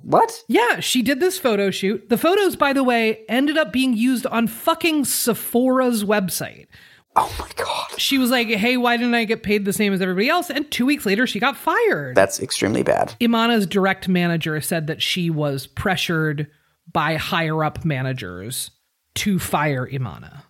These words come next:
Speaker 1: What? That sounds like a big story.
Speaker 2: There may be more to this story. Moon Juice isn't fucking telling it, and it looks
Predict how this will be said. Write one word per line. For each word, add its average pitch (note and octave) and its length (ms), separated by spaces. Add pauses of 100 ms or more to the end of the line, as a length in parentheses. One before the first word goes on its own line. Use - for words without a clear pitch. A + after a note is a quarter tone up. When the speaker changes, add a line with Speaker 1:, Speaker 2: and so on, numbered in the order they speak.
Speaker 1:
What? G3 460 (260)
That F#4 180
sounds G#3+ 140
like D#3+ 120
a D3+ 80
big C3 260 (120)
story. D3+ 420
Speaker 2:
There D#4 260
may D4 180
be D#4 180
more C#4 220
to D4+ 140
this C4+ 180
story. B3 480
Moon A3+ 280
Juice D#4 240
isn't D4 200
fucking A#3+ 400
telling B3 380
it, C#3 300 (100)
and A#3 100
it A#3 160
looks A#3 460